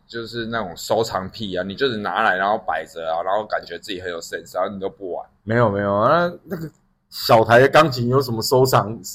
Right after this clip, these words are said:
Speaker 2: 有什么收藏价值？那个很酷欸。
Speaker 1: 那个就是要弹啊。如果说今天你买了一个钢琴，然后你在我面前弹出了一个很屌的乐曲，
Speaker 2: 嗯。
Speaker 1: 那我就觉得，哦，超屌。或是你可以边弹边唱，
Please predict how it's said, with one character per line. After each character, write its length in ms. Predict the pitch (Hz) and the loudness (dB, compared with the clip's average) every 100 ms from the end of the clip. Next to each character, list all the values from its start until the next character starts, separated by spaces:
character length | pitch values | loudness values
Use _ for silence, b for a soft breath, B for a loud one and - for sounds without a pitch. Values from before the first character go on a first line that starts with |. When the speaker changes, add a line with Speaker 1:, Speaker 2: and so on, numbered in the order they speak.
| - | -2
Speaker 2:
有 160 | 120 139 | 2 2
什 80 | |
么 120 | 120 107 | 0 -2
收 180 | 127 | 2
藏 200 | 123 107 | 4 2
价 240 | 107 110 95 | 2 2 2
值？ 240 | - 80 147 | -2 -14 -6
那 100 | 165 | 0
个 100 | 123 | 0
很 140 | 104 | -2
酷 320 | - 147 95 | -6 -6 -6
欸。 80 | 73 _ _ _ _ _ _ _ _ _ _ | -8 _ _ _ _ _ _ _ _ _ _
Speaker 1:
那 40 | 165 | -8
个 80 | 143 | -8
就 100 | 156 | -4
是 100 | 156 | -2
要 120 | 156 | -2
弹 360 | - 98 92 101 | 0 -2 -2 -2
啊。 100 | 107 | 0
如 100 | 151 | 2
果 120 | 143 | 2
说 120 | 143 | 2
今 160 | 151 147 | 4 4
天 160 | 147 | 4
你 120 | 143 107 | 0 0
买 180 | 101 | 0
了 140 | 98 107 | 2 0
一 40 | |
个 140 | 110 101 | -2 0
钢 260 | 104 107 | 2 0
琴， 220 | 110 - 87 | -2 -12 -4
然 120 | 110 | -4
后 40 | |
你 80 | 117 | 0
在 120 | 127 | 2
我 100 | 107 | 2
面 140 | 117 107 | 2 -8
前 180 | 95 | -10
弹 240 | 95 95 95 | -8 -8 -8
出 240 | 104 104 | -4 -2
了 100 | 98 | -2
一 60 | 92 | -4
个 260 | 92 90 85 | -4 -4 -6
很 80 | 92 95 | -12 -8
屌 180 | 90 80 | -8 -8
的 120 | 82 | -10
乐 220 | 107 92 | -10 -10
曲， 240 | - - - _ _ _ _ - | -10 -14 -14 _ _ _ _ -8
Speaker 2:
嗯。 60 | 107 | -4
Speaker 1:
那 40 | |
我 100 | 104 | -2
就 60 | 95 | -4
觉 160 | 95 | -4
得， 160 | 92 87 - | -4 -4 -8
哦， 120 | 87 87 | -12 -10
超 180 | 101 95 | -6 -4
屌。 180 | 87 | -4
或 140 | 95 135 | 0 0
是 140 | 147 | 0
你 120 | 120 | -4
可 120 | 92 120 | -2 -2
以 40 | |
边 280 | - 117 117 | 0 -4 -4
弹 180 | 107 85 | -6 -8
边 220 | 98 95 | -8 -12
唱， 180 | - | -8